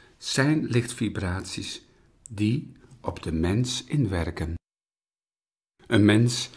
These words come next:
trekt alleen aan en kan alleen vasthouden wat met hem verwant is. De kosmische en macrokosmische stralingen waarmee hij geen affiniteit heeft,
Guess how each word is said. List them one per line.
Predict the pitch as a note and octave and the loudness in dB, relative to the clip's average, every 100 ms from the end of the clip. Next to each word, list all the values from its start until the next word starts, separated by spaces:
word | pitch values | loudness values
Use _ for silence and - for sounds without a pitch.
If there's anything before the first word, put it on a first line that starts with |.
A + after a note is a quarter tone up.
| - - - - _ | -20 -18 -20 -20 _
trekt | C#3+ D#3 D#3 | 4 4 4
alleen | C#3 D#3 F3 F3 | 6 10 12 10
aan | C3+ C#3 D3 D#3 - | 6 6 6 4 2
en | G#2 G#2+ | 2 4
kan | A#2 G#2 | 6 6
alleen | F#2+ A2+ G#2+ | 8 6 4
vasthouden | - D3+ D3 B2+ B2+ B2+ A#2 G2 | 4 2 4 4 6 6 4 4
wat | A#2 B2 - - | 0 0 -4 -2
met | B2+ B2 | 0 2
hem | E2+ E2 | 2 0
verwant | - A2 A#2 B2 B2 | 2 2 4 2 2
is. | E2+ - - - _ _ _ _ _ _ _ - - - - - - | -4 -4 -10 -16 _ _ _ _ _ _ _ -20 -20 -20 -20 -20 -14
De | - | -8
kosmische | - - D3+ - G#2+ F#2 - | 0 6 6 6 2 2 2
en | F#2+ G2 | 4 8
macrokosmische | A#2 B2 C#3 C3 D3+ - D3+ C3+ - | 8 8 4 4 2 4 2 2 0
stralingen | B2+ - G#2 G2+ G2 F#2 F2+ | -2 0 2 2 2 2 2
waarmee | F#2+ F#2 F#2+ F2+ | 4 4 4 2
hij | E2+ D#2+ - | 0 -2 -4
geen | - F3 D#3+ G#2 | 0 2 4 2
affiniteit | - F#2+ F#2+ F2+ - F2+ A2 | 0 0 -2 -2 0 0 0
heeft, | E2+ D#2 E2+ - | 0 -2 -4 -8